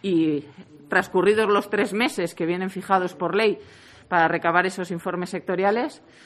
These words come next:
si todos los informes sectoriales son favorables, si no hay alegaciones en esa información pública de un mes, eh, alegaciones, eh, relevantes, pues podremos proceder a esa aprobación definitiva. De ahí los plazos que hemos marcado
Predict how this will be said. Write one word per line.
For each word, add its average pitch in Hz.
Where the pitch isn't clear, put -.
si 196
todos 220
los 214
informes 208
sectoriales 208
son 196
favorables, 185
si 160
no 175
hay 180
alegaciones 180
en 160
esa 165
información 175
pública 175
de 170
un 175
mes, 202
eh, 143
alegaciones, 175
eh, 170
relevantes, 190
pues 165
podremos 180
proceder 190
a 196
esa 202
aprobación 180
definitiva. 151
De 151
ahí 180
los 226
plazos 220
que -
hemos 185
marcado 202